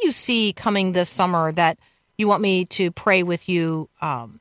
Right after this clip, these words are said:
in anticipation of or through?" How do you, um, how do you want to be different at the end of the summer, and how could we walk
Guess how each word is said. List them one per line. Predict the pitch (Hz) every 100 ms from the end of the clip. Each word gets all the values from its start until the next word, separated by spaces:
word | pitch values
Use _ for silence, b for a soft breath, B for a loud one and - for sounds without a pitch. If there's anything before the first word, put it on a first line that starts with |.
| -
in | 185
anticipation | 185 196 175 190 185 180
of | 165 160
or | 160 160
through?" | - 175 175 160 147
How | 226
do | 233
you, | 208 202 196 b b b -
um, | 170 151 151 - _ - - _ -
how | -
do | 294
you | 277
want | 262
to | 208
be |
different | 165 135 190 202 180
at | 160
the | 180
end | 190 185
of | 170
the |
summer, | 165 190 180 165
and | 151 165
how | 160 190
could | 185
we | 170 160
walk | 160 165 175 -